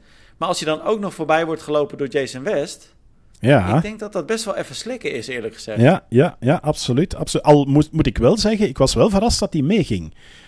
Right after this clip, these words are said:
Speaker 1: Ja.
Speaker 2: Want ik dacht, hij gaat hier echt een ferme mentale tik krijgen. Maar Bloemenveld, ik denk dat dat ook wel te maken heeft met die, die Noorse methode. Die mannen leren echt in, in al die jaren training echt wel,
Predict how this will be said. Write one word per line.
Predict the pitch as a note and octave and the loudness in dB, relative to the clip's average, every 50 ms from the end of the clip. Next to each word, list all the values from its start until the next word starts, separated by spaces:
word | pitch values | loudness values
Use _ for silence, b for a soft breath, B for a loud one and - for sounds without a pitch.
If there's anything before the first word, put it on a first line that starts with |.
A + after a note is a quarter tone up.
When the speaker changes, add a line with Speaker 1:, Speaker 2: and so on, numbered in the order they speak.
| B B B B | B B B B
Speaker 1:
Ja. | - D3+ D3+ - - - _ _ - | -8 -6 -6 -6 -8 -12 _ _ -4
Speaker 2:
Want | - C3+ C3+ | -2 0 0
ik | C3+ B2 | 2 2
dacht, | D3 C#3 - | 2 2 2
hij | D3+ C3 | 2 0
gaat | A2+ C3+ B2+ B2+ - | 0 0 -2 -2 -2
hier | A#2 D#3 F3 D#3 | -4 -4 -4 -4
echt | - - D#3 C#3 - - | -4 -4 -6 -6 -4 -6
een | A#2+ A2 | -6 -8
ferme | - - - - F3+ D#3+ D#3+ C#3+ B2+ | -8 -10 -10 -8 -8 -4 -2 0 0
mentale | C3 B2 B2 - A#2+ A2+ G#2+ G2+ - | 0 0 -2 -4 -6 -6 -6 -8 -8
tik | - - D3+ - | -8 -8 -10 -8
krijgen. | - - F3+ G3 G#3+ A3 - - C#4 D4+ - b b b b b b b | -4 -2 -2 0 0 -2 -4 -4 -6 -6 -8 b b b b b b b
Maar | - A#2 A2+ | -2 -2 0
Bloemenveld, | G2+ A#2 A#2 B2+ D#3 G3 G3 - - F#3+ G3+ G3 G3 - - - - _ _ | 2 4 4 6 6 4 4 4 4 4 4 2 0 -2 -8 -16 -16 _ _
ik | - C#3+ B2+ A#2 | -6 -6 -2 0
denk | C#3+ D#3 F3+ | 2 2 2
dat | E3 C3+ | 0 -2
dat | - D3 - - - | -4 -4 -6 -4 -2
ook | E3+ E3+ - - | -2 0 0 2
wel | D#3 D3 | 0 0
te | - C3+ | 0 -2
maken | C3 C#3+ D3+ - - C3+ | -2 -2 -2 -2 -2 -2
heeft | C3+ B2+ - | -2 -2 -2
met | - B2 - | -2 -4 -2
die, | - B2+ B2 A#2+ A2+ A2+ G#2 G2+ | 0 0 0 0 -2 -4 -4 -4
die | A2 A2 G#2+ | -4 -2 0
Noorse | A2 A#2+ C3 C#3+ C3+ - - C3+ A#2+ | 2 2 2 2 0 0 0 0 0
methode. | A2+ A2 G2+ - - A#2 C3 D#3 E3 D#3+ | 0 -2 -2 -2 -2 -2 0 0 -2 -2
Die | D#3 C#3+ | -2 -2
mannen | C3 B2+ B2+ A#2+ A#2 A#2 | 0 0 0 2 2 2
leren | A2+ A2 A#2+ C#3 D3+ D3+ - | 2 2 2 2 2 0 0
echt | C#3+ C#3+ - - - - | -2 -4 -6 -6 -8 -6
in, | A2 A#2 A#2 | -6 -6 -4
in | - A2+ A2+ | -4 -6 -6
al | G#2+ C3 C3 | -6 -6 -4
die | B2 B2+ | -4 -4
jaren | B2 A2 G#2+ A2 G#2+ - | -4 -4 -4 -4 -6 -6
training | - - B2+ A#2 A2 G#2+ G#2+ G2+ | -6 -4 -4 -2 -2 -2 -4 -6
echt | A2 - - | -8 -10 -8
wel, | A#2 G#2+ G#2 G2+ G2+ | -6 -4 -4 -4 -4